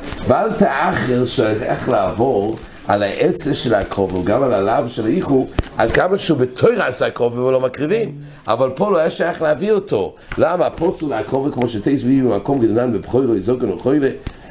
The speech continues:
אז למה זה לא שייך? רב אשי אומר, מאי ואוכלנו ולא דשלומים בחג דקסוני, חג השבועס.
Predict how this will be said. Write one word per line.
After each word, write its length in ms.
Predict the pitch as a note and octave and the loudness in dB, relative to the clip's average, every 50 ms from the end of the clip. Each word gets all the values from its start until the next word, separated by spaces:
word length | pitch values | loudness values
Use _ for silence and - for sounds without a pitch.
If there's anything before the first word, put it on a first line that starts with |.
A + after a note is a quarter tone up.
| - - - - | -20 -20 -8 -2
אז 260 | - A2 A#2 A2+ A2 A#2+ | 0 0 2 2 2 4
למה 140 | B2 D3+ E3 F3 | 4 4 4 4
זה 140 | - D#3+ D#3 | 2 2 2
לא 100 | D3+ D3+ | 2 0
שייך? 340 | - - A2+ E2+ - - - - - - - - | 0 0 -2 -2 -2 -6 -10 -16 -20 -18 -6 -4
רב 160 | D#2+ D#2 F#2+ | -2 0 2
אשי 320 | D#3 G#3+ - - - G3+ | 2 2 0 2 2 2
אומר, 220 | F3 D#3+ D3 B2+ A#2 | 2 4 2 2 2
מאי 200 | A#2 B2+ D#3+ E3+ | 2 2 2 2
ואוכלנו 580 | B2 A#2+ A2 G#2 - C3+ D3 E3+ E3+ C#3+ A#2 | 2 2 0 0 0 0 2 2 0 0 0
ולא 140 | A#2+ A#2 A2+ | 0 0 0
דשלומים 500 | G#2 G#2 G2 - - D#3 D#3+ E3 C#3+ B2+ | 0 -2 -6 -2 0 0 2 2 0 0
בחג 420 | A#2 - - - C3+ C3 C#3 D#3 E3 | -2 -2 -2 -2 0 0 0 0 -2
דקסוני, 720 | - - A#2 A2 - - - D3 D3 E3+ F3 F#3 F3+ C#3 D#2 - - - - - - | -2 -6 -6 -6 -4 -2 0 2 2 2 2 2 0 0 -2 -4 -12 -18 -20 -12 -6
חג 320 | - C3 C#3+ E3 D#3 D3+ | 0 0 0 2 2 2
השבועס. 1160 | D#3+ D3 - - - - F#2 F#2+ F#2+ F#2 F2+ F2+ F2 F2 E2+ - - - - - - - - | 0 0 0 -2 -4 -4 0 2 2 2 2 2 0 -2 -4 -4 -4 -2 -2 -2 -4 -6 -8